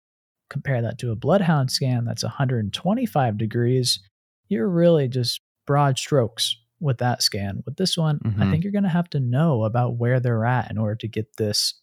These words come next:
Speaker 1: incredibly valuable intel that for most, I think for all intents and purposes, it's gonna be a kill shot, essentially.
Speaker 2: Mm-hmm.
Speaker 1: Like, shaking this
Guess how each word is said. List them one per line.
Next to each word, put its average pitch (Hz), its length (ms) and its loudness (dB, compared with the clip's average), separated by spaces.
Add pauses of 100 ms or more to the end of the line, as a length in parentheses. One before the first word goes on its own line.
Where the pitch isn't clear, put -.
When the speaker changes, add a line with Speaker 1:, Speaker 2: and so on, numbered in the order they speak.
Speaker 1:
incredibly 160 920 -2
valuable 117 760 -2 (100)
intel 117 500 -2
that 107 240 -4 (1200)
for 147 160 -4
most, 190 520 0 (280)
I 131 80 0
think 277 280 -8
for 147 200 -4
all 180 220 8
intents 170 320 2
and 139 100 -6
purposes, 143 640 2 (160)
it's 170 160 -2
gonna 302 240 -2
be 202 160 2
a 117 80 2
kill 233 240 -2
shot, 98 340 -4 (420)
essentially. 156 500 0
Speaker 2:
Mm-hmm. 127 120 6
Speaker 1:
Like, 131 340 0
shaking 190 640 0
this 165 460 0